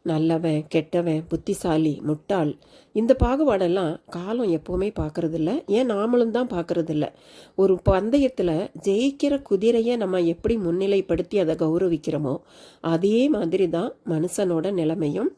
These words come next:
ஜெயிக்கிறவங்க மட்டும்தான் இங்க பேசப்படுற ஒரு நிலைக்கு வர்றாங்க. வெற்றிங்கிறது ஒரு வெறி கொண்ட குதிரை மாதிரிங்க.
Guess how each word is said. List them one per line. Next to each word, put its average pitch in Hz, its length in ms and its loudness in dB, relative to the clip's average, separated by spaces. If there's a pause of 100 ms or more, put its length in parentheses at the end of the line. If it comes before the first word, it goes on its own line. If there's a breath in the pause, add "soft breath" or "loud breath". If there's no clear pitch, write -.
(260)
ஜெயிக்கிறவங்க 202 680 2
மட்டும்தான் 185 680 -2 (100)
இங்க 165 240 0
பேசப்படுற 165 760 0 (420 loud breath)
ஒரு 170 220 4
நிலைக்கு 170 420 2
வர்றாங்க. 156 480 0 (1120 loud breath)
வெற்றிங்கிறது 214 1040 2
ஒரு 180 280 -2
வெறி 175 320 2
கொண்ட 247 320 2
குதிரை 196 380 2
மாதிரிங்க. 165 540 -2